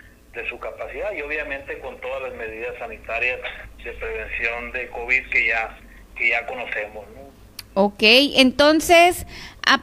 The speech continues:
Speaker 2: a partir de cuándo me dijiste, Edmundo, ya se puede, se van a abrir los casinos y, y los cines?
Speaker 1: A partir del ocho, del lunes ocho, eh, después de las diez de la mañana, que se da por terminada la sesión,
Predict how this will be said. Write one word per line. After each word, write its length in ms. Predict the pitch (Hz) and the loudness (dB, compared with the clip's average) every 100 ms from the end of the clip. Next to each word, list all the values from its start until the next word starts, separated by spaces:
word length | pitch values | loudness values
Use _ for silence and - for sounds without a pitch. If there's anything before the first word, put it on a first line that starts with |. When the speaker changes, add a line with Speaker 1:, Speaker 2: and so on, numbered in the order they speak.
| - | 2
Speaker 2:
a 100 | - | 2
partir 320 | 285 285 254 370 | 4 4 6 8
de 120 | 427 | 8
cuándo 260 | 392 403 | 6 6
me 80 | 392 | 8
dijiste, 480 | 262 - 277 277 339 | 8 8 6 8 8
Edmundo, 340 | 320 311 320 | 10 10 10
ya 240 | 349 247 247 | 8 8 6
se 140 | - | 4
puede, 300 | 294 269 247 | 6 6 8
se 100 | - | 8
van 180 | 240 226 | 8 8
a 40 | 247 | 8
abrir 180 | 247 | 6
los 140 | 247 247 | 6 6
casinos 540 | 226 233 233 240 - | 4 6 6 6 2
y, 360 | 208 196 196 - | 0 0 -2 -2
y 260 | - 208 196 190 | 0 2 4 4
los 140 | 190 | 4
cines? 500 | 247 277 381 - - - - - - - - - - - | 6 6 6 0 -16 -20 -20 -20 -20 -20 -20 -20 -14 -8
Speaker 1:
A 160 | - | -6
partir 480 | - - - 170 190 | -4 -6 -2 -2 -2
del 400 | 185 202 190 180 - 151 | 0 0 0 -6 -10 -8
ocho, 320 | 185 - - 104 - | -4 -4 -4 -6 -10
del 160 | 123 123 | -8 -8
lunes 340 | 156 170 160 165 | -10 -12 -12 -10
ocho, 480 | 165 160 165 165 - | -8 -6 -6 -6 -8
eh, 800 | 123 113 110 107 104 101 101 101 | -6 -6 -8 -10 -8 -6 -6 -8
después 360 | 104 - 139 147 | -14 -12 -10 -8
de 60 | |
las 140 | 143 131 | -6 -6
diez 120 | 139 | -6
de 120 | 143 | -6
la 80 | 135 | -6
mañana, 440 | 123 135 160 147 | -4 -4 -4 -6
que 140 | - 117 | -10 -10
se 140 | 113 | -8
da 200 | 117 117 | -10 -8
por 200 | 139 127 | -10 -10
terminada 480 | 120 113 113 123 131 | -10 -10 -8 -6 -6
la 160 | 123 | -8
sesión, 400 | 120 113 160 165 | -10 -10 -8 -8